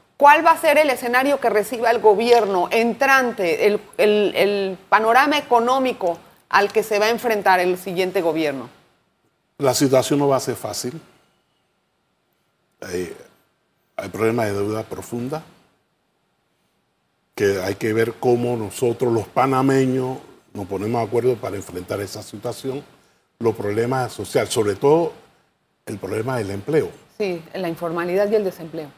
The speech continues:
Speaker 2: La estadística que presenta la, el, la Contraloría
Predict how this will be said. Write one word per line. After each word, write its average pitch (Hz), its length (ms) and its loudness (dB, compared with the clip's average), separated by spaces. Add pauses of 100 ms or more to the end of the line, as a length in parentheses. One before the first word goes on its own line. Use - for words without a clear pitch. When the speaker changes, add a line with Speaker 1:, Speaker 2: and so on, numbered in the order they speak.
(840)
Speaker 2:
La 147 360 2
estadística 175 680 2
que 135 120 0
presenta 156 520 0
la, 120 260 -2 (280)
el, 107 420 -6 (640)
la 131 200 2
Contraloría 147 720 2